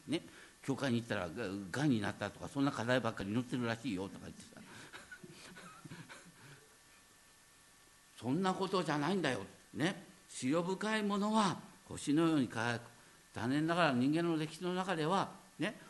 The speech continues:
持てるものと持たざるものの格差は広がる一方って、これは経済原理なんです。それを超えた神様の支配を信じるのが私たちなんです。そしてそれは時が来たら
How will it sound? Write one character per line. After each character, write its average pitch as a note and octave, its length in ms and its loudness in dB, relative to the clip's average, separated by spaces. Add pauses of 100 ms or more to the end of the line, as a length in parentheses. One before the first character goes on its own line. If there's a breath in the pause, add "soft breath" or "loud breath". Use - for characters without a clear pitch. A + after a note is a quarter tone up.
(120)
持 A#2+ 180 2
て A3 140 6
る A3+ 120 4
も F#3+ 140 4
の F#3+ 60 2
と F#3+ 180 2
持 A#2 140 4
た E3+ 180 0
ざ G#3+ 100 2
る G#3+ 120 2
も F3+ 120 2
の E3 120 4
の - 60 -2
格 F#3+ 200 -4
差 F#3 100 -2
は C#3 80 0
広 C3 240 0
が A3 80 2
る G#3 120 2
一 G3 100 -4 (100)
方 A3+ 120 4
っ E3 100 -2
て、 A2+ 80 -6
こ - 100 -4
れ C#3 80 2
は A#2+ 40 0
経 F3 200 0
済 G#3+ 200 4
原 G3 140 4
理 A#3 180 2
な A2+ 120 2
ん D#2+ 80 -4
で D2+ 60 -12
す。 - 120 -16 (1600)
そ B2+ 140 4
れ A#3+ 140 10
を C4 320 12
超 F3+ 160 6
え C#4 160 10
た C#4 160 4
神 C4+ 300 6
様 B3 280 4
の F3 100 4
支 - 120 -2
配 A#3 180 6
を F#3+ 120 4
信 F#3+ 240 2
じ G3+ 60 -4
る A#3 80 4
の G#3 80 2
が C3 80 4
私 B2 320 2
た A2+ 120 -8
ち - 120 -12
な F#2+ 60 -6
ん F2+ 80 -10
で - 60 -16
す。 - 60 -20 (1900)
そ A2+ 100 0
し B2+ 40 -2
て A#2+ 300 2
そ A2+ 100 -2
れ A#2+ 80 2
は A#2 140 0
時 G#3+ 320 -6
が G#3+ 160 2
来 - 120 -6
た E3+ 140 2
ら C3+ 220 0